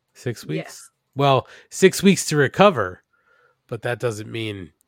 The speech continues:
Speaker 1: you're back in six weeks.
Speaker 2: That's true.
Speaker 1: But that's it. I wanted to go out with some Eddie Kingston news 'cause Kate was gonna be here. Anybody
Speaker 2: Thanks,
Speaker 1: else got
Speaker 2: homie.
Speaker 1: anything?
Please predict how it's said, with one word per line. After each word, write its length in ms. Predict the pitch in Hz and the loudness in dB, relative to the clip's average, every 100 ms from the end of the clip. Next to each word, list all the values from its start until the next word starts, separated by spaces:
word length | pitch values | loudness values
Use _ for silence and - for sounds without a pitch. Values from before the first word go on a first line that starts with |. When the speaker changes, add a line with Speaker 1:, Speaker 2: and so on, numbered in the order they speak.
| - | -12
Speaker 1:
you're 120 | 107 | -10
back 340 | 104 107 - _ | -4 -4 -6 _
in 60 | |
six 300 | - - - _ | -20 -20 -20 _
weeks. 440 | - - - _ _ _ _ _ _ _ _ | -20 -20 -20 _ _ _ _ _ _ _ _
Speaker 2:
That's 240 | - 185 - | -14 -12 -14
true. 100 | - - _ _ _ _ | -20 -20 _ _ _ _
Speaker 1:
But 100 | - 127 | -10 0
that's 280 | 160 151 | 0 2
it. 160 | 160 131 | 0 0
I 80 | 117 | 0
wanted 240 | 131 131 | -2 -2
to 80 | 131 | -2
go 180 | 123 131 | -2 -2
out 180 | 123 123 | -2 -4
with 120 | 120 | -10
some 140 | 123 | -10
Eddie 180 | 127 120 | -8 -8
Kingston 440 | - 139 123 127 | -8 -8 -8 -12
news 280 | 123 123 113 | -10 -10 -10
'cause 200 | - 110 | -14 -18
Kate 240 | - 110 107 | -16 -18 -18
was 140 | 107 | -18
gonna 180 | 101 98 | -16 -16
be 120 | 95 | -18
here. 320 | 82 _ _ _ _ _ _ _ _ _ _ _ _ _ _ _ _ _ _ | -20 _ _ _ _ _ _ _ _ _ _ _ _ _ _ _ _ _ _
Anybody 260 | 127 117 113 | -14 -10 -6
Speaker 2:
Thanks, 100 | 220 | -4
Speaker 1:
else 180 | 143 - | -6 -6
got 140 | 135 | -8
Speaker 2:
homie. 80 | - | -6
Speaker 1:
anything? 440 | 147 - 156 160 | -6 -8 -10 -12